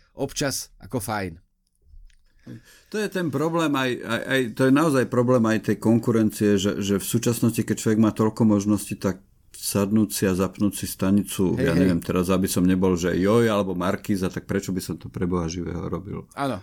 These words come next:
Speaker 1: áno, to je pravda.
Speaker 2: Vieš, vieš,
Speaker 1: To je pravda,
Speaker 2: vieš.
Speaker 1: hej, hej, hej. Tam je, tam je
Speaker 2: Takže
Speaker 1: fascinujúce to,
Speaker 2: je to
Speaker 1: že
Speaker 2: ťažké.
Speaker 1: e,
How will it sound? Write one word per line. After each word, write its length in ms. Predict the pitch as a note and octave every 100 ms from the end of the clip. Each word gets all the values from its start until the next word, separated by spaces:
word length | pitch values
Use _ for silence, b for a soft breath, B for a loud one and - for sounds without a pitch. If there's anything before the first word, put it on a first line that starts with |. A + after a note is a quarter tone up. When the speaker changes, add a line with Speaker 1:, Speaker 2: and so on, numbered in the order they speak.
| -
Speaker 1:
áno, 380 | A#2 A#2 F#2+ -
to 140 | - D3
je 40 |
pravda. 360 | A2 G#2 G#2 F#2+
Speaker 2:
Vieš, 320 | A#2 A2+ - _
vieš, 260 | - G2+ G2+
Speaker 1:
To 80 | B2+
je 80 | A2+
pravda, 340 | A2 G#2+ G2
Speaker 2:
vieš. 80 | G2
Speaker 1:
hej, 140 | A#2+
hej, 160 | A2+ A#2
hej. 180 | G2+ G#2+ G2 _ _ b b b b b b b _ _ _ _
Tam 140 | - F3
je, 120 | A3+
tam 160 | - F#3+
je 60 |
Speaker 2:
Takže 140 | G3 F#3+
Speaker 1:
fascinujúce 580 | - A3+ F#3+ F#3 F3+ D#3
to, 100 | C3+
Speaker 2:
je 100 | C3
to 60 |
Speaker 1:
že 100 | C#3 D#3+
Speaker 2:
ťažké. 320 | A#2 - G2
Speaker 1:
e, 920 | E2 _ _ - _ _ _ -